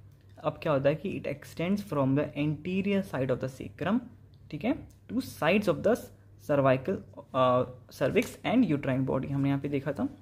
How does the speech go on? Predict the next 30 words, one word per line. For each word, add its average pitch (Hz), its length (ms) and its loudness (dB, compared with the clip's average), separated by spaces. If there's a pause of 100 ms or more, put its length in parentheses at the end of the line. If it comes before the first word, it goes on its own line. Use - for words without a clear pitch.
(220)
uterosacral, 139 800 -6 (1900)
ये - 120 -10
देखो - 160 -14
ये - 140 -10
वाला, - 280 -10 (1120)
ठीक 156 120 -6
है। 277 100 0
तो 151 160 -4
ये 147 60 2
कहता 156 220 4
है 196 180 4
uterosacral 156 600 0
ligament, 135 520 2 (840)
and - 120 -6
आप 135 80 -4
फोटो 135 260 -4
में 147 140 2
भी 151 80 2
देख 147 200 0
पा 147 60 2
रहे 160 120 0
हैं - 20 -2
यहाँ 165 100 -2
पे, 220 120 0 (800)
ठीक 156 100 -4
है। 247 100 2
तो 160 140 -4
ये 143 100 2
क्या 147 140 2
आपका 247 260 0